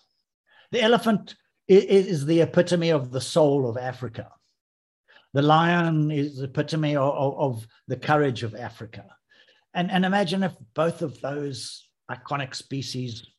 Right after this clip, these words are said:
were lost to us, you know, like, we, we would have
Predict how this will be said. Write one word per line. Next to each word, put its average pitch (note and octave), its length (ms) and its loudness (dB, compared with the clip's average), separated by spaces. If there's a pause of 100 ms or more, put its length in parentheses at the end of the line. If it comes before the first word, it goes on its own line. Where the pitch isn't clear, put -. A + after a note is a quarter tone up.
(760)
were B2+ 120 -4
lost C3 400 -4
to C#3 140 -8
us, - 360 -14 (280)
you A#2+ 80 -10
know, A#2+ 320 -10
like, C3+ 260 -10 (1400)
we, D#3+ 220 -8
we F3 160 0
would F3 140 2
have C3+ 220 -2